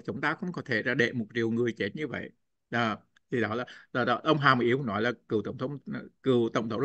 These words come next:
trong thời kỳ đó đó. Đó. Rồi covid mười chín sau nữa thì ông nói thế này, quý vị còn nhớ rằng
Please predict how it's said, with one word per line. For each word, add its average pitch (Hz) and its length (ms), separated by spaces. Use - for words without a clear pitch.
trong 139 160
thời 123 100
kỳ 113 160
đó 101 160
đó. - 140
Đó. 113 220
Rồi 156 380
covid 208 240
mười 165 100
chín 139 300
sau 175 140
nữa 147 240
thì - 40
ông 165 120
nói 120 140
thế 143 60
này, 131 240
quý 135 120
vị 131 140
còn 127 220
nhớ 113 240
rằng 120 300